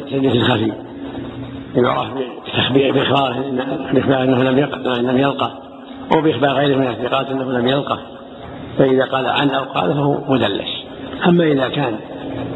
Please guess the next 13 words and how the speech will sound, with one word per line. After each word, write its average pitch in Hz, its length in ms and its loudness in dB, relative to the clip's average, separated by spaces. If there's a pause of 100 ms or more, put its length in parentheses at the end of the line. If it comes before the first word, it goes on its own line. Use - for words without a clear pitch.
(120)
الراوي 135 480 4 (720)
قد 135 120 4
لقي 127 220 0
الشيخ 135 480 0
وأخذ 131 340 0
عنه، 131 280 2 (760)
فقوله: 156 1300 0
"عن" 143 200 2
أو 139 160 0
"قال" 160 280 0 (220)
يحمل 156 160 2
على 143 140 0
السماع، 110 360 -4